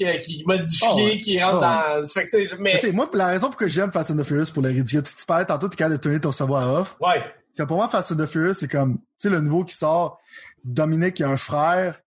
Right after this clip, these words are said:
Speaker 2: qui a jamais été parlé pendant toute la série, il peut essayer de compenser, genre, parce qu'il veut être comme son frère,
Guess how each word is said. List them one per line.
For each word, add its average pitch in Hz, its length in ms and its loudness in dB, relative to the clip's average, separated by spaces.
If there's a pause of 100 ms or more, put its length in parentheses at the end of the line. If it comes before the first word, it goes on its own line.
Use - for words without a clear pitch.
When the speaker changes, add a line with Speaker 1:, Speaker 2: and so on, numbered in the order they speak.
(160)
Speaker 2:
qui 160 80 -2
a 151 80 2
jamais 160 240 0
été 170 180 0
parlé 151 380 0
pendant 139 220 0
toute - 180 -8
la 160 80 2
série, 156 560 0 (480)
il 143 80 -2
peut 165 100 -2
essayer 185 220 0
de 202 80 -18
compenser, 185 800 0
genre, 170 560 0
parce 160 140 -2
qu'il 147 100 -2
veut 190 80 4
être 208 100 -2
comme - 140 2
son 160 200 0
frère, 190 440 0